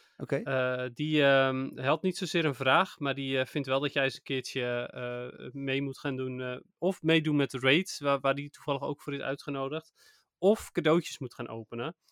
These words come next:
Speaker 2: Want dat vriendschapsniveau, dat is echt dramatisch.
Speaker 1: Nou, ik heb net verteld dat ik weer een soort van begonnen ben met mijn cadeautjes, maar ik weet niet op welk niveau hij zit,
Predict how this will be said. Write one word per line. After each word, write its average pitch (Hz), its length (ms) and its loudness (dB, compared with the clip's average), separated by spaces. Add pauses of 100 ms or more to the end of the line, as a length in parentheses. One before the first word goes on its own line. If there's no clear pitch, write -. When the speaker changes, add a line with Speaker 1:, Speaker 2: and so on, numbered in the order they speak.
(540)
Speaker 2:
Want 135 160 -4
dat 139 140 -4
vriendschapsniveau, 156 1080 -2
dat 139 220 -8
is 135 140 -12
echt 120 120 -8
dramatisch. 117 800 -8
Speaker 1:
Nou, 120 180 2
ik 110 60 -4
heb 127 100 2
net 147 180 2
verteld 143 280 0
dat 123 100 0
ik 113 60 -2
weer 117 160 0
een 101 60 -6
soort 165 300 0
van 180 140 0
begonnen 156 260 2
ben 147 80 4
met 143 100 2
mijn 143 100 0
cadeautjes, 135 460 0
maar 127 100 -4
ik 107 60 -10
weet 120 140 0
niet 120 160 -4
op 113 100 -4
welk 107 160 -2
niveau 104 380 0
hij 110 140 0
zit, 101 400 -8